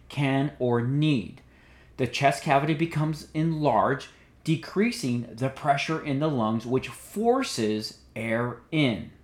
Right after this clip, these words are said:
Now let's talk about the physiology of exhalation when we breathe out. When we exhale, the diaphragm and intercostal muscles will relax. The chest cavity will decrease,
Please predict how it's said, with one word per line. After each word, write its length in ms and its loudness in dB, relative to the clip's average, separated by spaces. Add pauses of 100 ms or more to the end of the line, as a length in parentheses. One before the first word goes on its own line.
(1200)
Now 340 4
let's 180 -2
talk 180 2
about 220 2
the 80 -4
physiology 760 2
of 300 -2
exhalation 880 -2
when 340 2
we 140 2
breathe 400 0
out. 360 2 (1040)
When 280 0
we 320 0
exhale, 560 -4 (340)
the 140 0
diaphragm 720 -2
and 140 -2 (100)
intercostal 680 -2
muscles 460 -4
will 300 2
relax. 840 -2 (360)
The 100 -4
chest 400 -2
cavity 360 -2
will 200 2
decrease, 720 -4